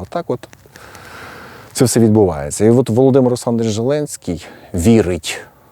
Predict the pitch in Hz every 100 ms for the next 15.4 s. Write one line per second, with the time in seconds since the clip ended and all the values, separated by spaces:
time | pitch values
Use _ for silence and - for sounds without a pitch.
0 | _ _ _ _ - 110 143 127 - 156
1 | 139 - 87 - 98 90 85 92 101 -
2 | 87 98 147 107 - 95 95 - 85 -
3 | - 82 - 104 120 135 - 123 101 95
4 | 107 110 107 - 101 92 92 90 90 113
5 | 113 139 147 135 _ - 143 143 156 127
6 | 117 107 - 85 - 113 107 101 95 85
7 | 80 113 131 - 123 104 127 156 95 -
8 | _ _ _ _ - 98 123 127 117 127
9 | - 107 87 - 78 - - _ _ _
10 | _ _ _ _ _ - - - - 165
11 | 160 - 147 117 104 - - - 101 131
12 | 110 95 120 190 123 - _ _ _ _
13 | _ - _ _ - 95 98 104 147 143
14 | 143 127 117 139 117 107 101 110 - 127
15 | 139 - 113 107